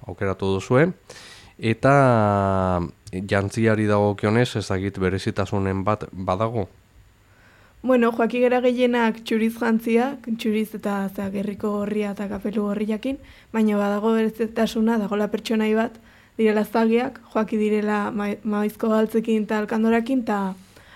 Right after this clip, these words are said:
Speaker 2: aurpegia beltzez, eta juten dire kaleko jendea margotzen aurpegiakin.
Speaker 1: Ah, ados, ados. Eh,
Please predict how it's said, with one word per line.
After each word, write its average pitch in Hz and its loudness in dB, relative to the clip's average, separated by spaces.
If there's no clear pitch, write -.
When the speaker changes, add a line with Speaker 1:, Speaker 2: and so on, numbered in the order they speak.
Speaker 2:
aurpegia 220 2
beltzez, 208 0
eta - -6
juten 214 -2
dire 214 2
kaleko 202 -4
jendea 208 -2
margotzen 202 -4
aurpegiakin. 196 -10
Speaker 1:
Ah, 92 -10
ados, 90 -8
ados. 95 -4
Eh, 98 2